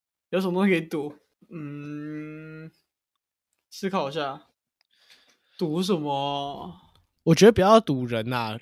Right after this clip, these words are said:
Speaker 2: 人对人有点难，因为人对人需要更强大的力量，那个力量冲突就很难了。Yes 跟 No 两个力量会冲突就很难。对，对，对，对，对。
Speaker 1: 真的是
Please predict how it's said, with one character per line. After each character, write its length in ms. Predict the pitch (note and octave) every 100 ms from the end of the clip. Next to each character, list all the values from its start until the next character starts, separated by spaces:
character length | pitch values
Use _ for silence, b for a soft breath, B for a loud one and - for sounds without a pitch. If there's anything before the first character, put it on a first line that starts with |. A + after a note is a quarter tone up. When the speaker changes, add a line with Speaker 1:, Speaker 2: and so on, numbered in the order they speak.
| -
Speaker 2:
人 180 | C#3+ E3
对 180 | G#3 F#3+
人 280 | D3 B2+ C#3
有 120 | D3+
点 160 | C#3+ A#2
难， 240 | G2+ B2
因 120 | F3
为 120 | F#3 F3
人 200 | D#3 E3
对 180 | F#3
人 220 | D3 A#2 B2
需 160 | -
要 140 | D3 D3
更 180 | D#3
强 180 | C3 A2
大 140 | B2 A#2+
的 80 |
力 140 | A2+ A2
量， 220 | A2 A2 - _
那 120 | D#3
个 100 | D3
力 160 | D3 C#3+
量 180 | D3 C3+
冲 220 | C3 C3
突 160 | A#2+ G#2+
就 100 | A2
很 120 | F2+
难 100 | E2+ -
了。 100 | B2+ _ -
Yes 240 | C#3+ -
跟 240 | - C3 C3
No 420 | B2 G#2+ G2 A#2+
两 160 | A#2+ A2
个 80 |
力 180 | A2+ B2+
量 300 | B2 A2+ G#2+ -
会 120 | B2+
冲 260 | A#2 A2+ G#2+
突 160 | A2 - C2+ -
就 360 | A2 F2 D#2+
很 140 | - -
难。 180 | - - - _ _ -
对， 160 | - G#2
对， 160 | F#2
对， 160 | A2 A#2+
对， 80 | D3+
对。 0 |
Speaker 1:
真 80 |
的 60 | F#2
是 600 | - G3+ F#3+ F#3+ F3